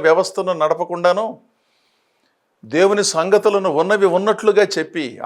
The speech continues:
అందరితో కలుపుగోలుగా ఉంటూ, దేవుని మాటలను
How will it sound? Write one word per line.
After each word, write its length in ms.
అందరితో 400
కలుపుగోలుగా 600
ఉంటూ, 200
దేవుని 300
మాటలను 520